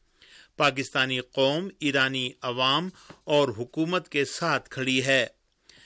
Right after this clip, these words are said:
پاکستان کی قومی اسمبلی اور سینیٹ کے اجلاسوں میں ایران پر اسرائیلی حملے کے خلاف قراردادیں متفقہ طور پر منظور کر لی گئیں۔ قومی اسمبلی کے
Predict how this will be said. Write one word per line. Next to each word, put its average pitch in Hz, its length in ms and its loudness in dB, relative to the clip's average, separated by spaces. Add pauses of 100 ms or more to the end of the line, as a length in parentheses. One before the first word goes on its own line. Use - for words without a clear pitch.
(240)
پاکستان 143 640 0
کی 127 140 -8
قومی 135 400 -2
اسمبلی 131 520 -4
اور 170 180 0
سینیٹ 135 520 -4
کے 139 220 4
اجلاسوں 127 680 -2
میں 135 280 2 (580)
ایران 165 480 4
پر 190 240 0 (140)
اسرائیلی 147 680 0
حملے 156 320 0
کے 147 220 0
خلاف 135 540 -2
قراردادیں 131 680 0
متفقہ 139 640 -6
طور 151 280 0
پر 131 320 -2
منظور 135 580 -2
کر 151 200 -2
لی 135 240 -2
گئیں۔ 139 260 4 (800)
قومی 143 340 2
اسمبلی 135 480 -2
کے 135 380 0